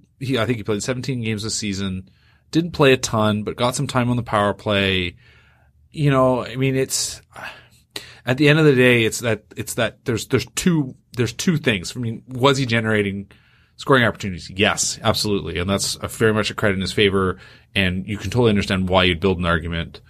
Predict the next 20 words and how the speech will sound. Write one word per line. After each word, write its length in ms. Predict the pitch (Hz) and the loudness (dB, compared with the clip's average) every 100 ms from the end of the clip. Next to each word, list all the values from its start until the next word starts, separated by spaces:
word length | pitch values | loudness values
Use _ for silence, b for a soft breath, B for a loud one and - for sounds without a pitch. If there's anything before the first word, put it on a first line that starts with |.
| b b _ | b b _
to 100 | - | -6
keep 200 | - 98 | -2 -2
him 100 | 92 | -2
around 400 | 85 82 82 82 | -2 0 0 -2
because 440 | 95 - 107 90 - | -6 0 0 0 -2
the 80 | |
goals 240 | 107 156 135 | 0 2 2
are 40 | |
gonna 100 | 104 | -4
start 200 | 90 87 | -4 -4
going 200 | 87 80 | -4 -6
in, 200 | 78 60 - _ _ - | -8 -12 -18 _ _ -4
you 120 | 95 | -2
think. 360 | - 104 - - b b b b b | 2 0 0 -10 b b b b b
But 80 | |
at 40 | 170 | -4
the 40 | |
same 160 | 147 180 | -2 2
time, 380 | 185 175 104 - _ _ _ _ | 2 2 0 -6 _ _ _ _
like, 240 | 123 117 | -4 -4